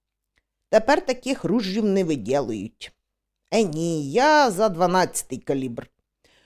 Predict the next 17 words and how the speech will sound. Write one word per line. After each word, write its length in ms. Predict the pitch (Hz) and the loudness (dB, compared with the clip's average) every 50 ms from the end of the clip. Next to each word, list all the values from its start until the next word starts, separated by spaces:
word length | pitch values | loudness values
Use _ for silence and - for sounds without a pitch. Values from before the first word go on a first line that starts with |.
| _ _ _ - | _ _ _ -4
Ружо 640 | - 190 233 247 254 233 226 220 214 226 226 214 | 0 4 6 8 8 8 8 8 8 10 8 8
серйозне, 1000 | 202 - - 208 190 185 190 196 214 247 262 277 302 302 320 320 320 330 339 330 _ _ _ - | 8 6 4 4 6 6 6 6 8 8 8 6 6 4 0 0 0 0 -2 -6 _ _ _ -10
ґрунтовне, 1160 | - 185 196 175 214 220 233 240 226 220 214 202 208 - 240 240 247 269 294 294 302 311 320 339 _ _ _ _ _ - | -6 -2 6 8 10 10 12 10 10 8 6 2 8 10 10 10 10 8 2 0 0 -2 -2 -6 _ _ _ _ _ -4
не 480 | 196 214 226 240 240 247 262 302 320 | -2 0 2 2 2 2 2 0 0
іграшка. 760 | 277 240 202 175 185 208 208 202 - - - 214 208 208 226 - _ _ _ _ _ _ _ _ _ _ _ _ _ _ _ _ _ _ _ _ _ _ _ _ _ _ _ _ _ _ _ _ _ _ _ _ _ | 0 0 0 0 0 -2 -2 -4 -6 -6 -4 -2 -2 -2 -4 -10 _ _ _ _ _ _ _ _ _ _ _ _ _ _ _ _ _ _ _ _ _ _ _ _ _ _ _ _ _ _ _ _ _ _ _ _ _
Є 400 | - 220 269 359 480 494 480 440 | -8 0 4 6 6 6 6 2
ще 680 | 370 - - - - _ - - - 571 523 508 453 403 | 2 0 -4 -6 -10 _ -8 -2 -2 0 0 2 2 2
один 400 | 339 262 233 247 277 277 269 247 | 2 2 0 0 0 0 0 0
сорт 480 | - - - 269 311 320 277 - - | -2 0 0 2 2 2 0 -2 -2
рушниці, 960 | 226 214 208 180 - - - 220 262 359 440 480 440 - - - - 165 139 139 | -2 0 0 0 0 0 0 2 2 4 6 4 4 2 -2 -6 -4 -4 -2 -2
що 260 | - - - - 208 | -4 -6 -6 -4 -2
його 380 | 226 254 269 269 247 302 359 370 | 0 0 2 2 2 2 2 2
спеціально 920 | - - _ - 277 247 - - 269 285 320 349 359 349 339 311 285 269 | 0 -4 _ -6 -6 -6 -2 0 2 4 4 4 2 0 -2 -2 -2 0
замовляють 880 | 220 240 247 247 233 226 208 190 208 285 370 392 330 285 254 - - | 0 0 0 2 2 2 2 2 0 0 0 0 0 -2 -4 -4 -4
аматори 680 | 208 190 196 185 214 262 302 294 - 254 240 240 233 | -2 -2 0 0 -2 -2 -2 -4 -4 -2 0 0 0
для 240 | 214 185 180 185 202 | 0 0 -2 -2 -2
себе. 560 | 190 - - - - 123 110 104 - - - | -2 -4 -6 -4 -4 -4 -6 -6 -10 -14 -16